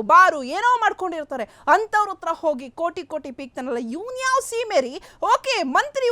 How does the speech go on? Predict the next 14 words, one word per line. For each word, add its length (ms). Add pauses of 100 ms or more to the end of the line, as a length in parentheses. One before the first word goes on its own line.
(140)
ಓಕೆ 300
ರೀ, 100 (400)
ಆ 20 (140)
ಮಂತ್ರಿ, 340 (300)
ಆ 20 (180)
ಮಂತ್ರಿ 260
ಬಗ್ಗೆ 200
ನಾನು 180
ಹೇಳಲ್ಲ, 220 (840)
ಆ 140
ಮಂತ್ರಿ 260
ಬಗ್ಗೆ 200
ನಾನು 160
ಮಾತಾಡಲ್ಲ. 300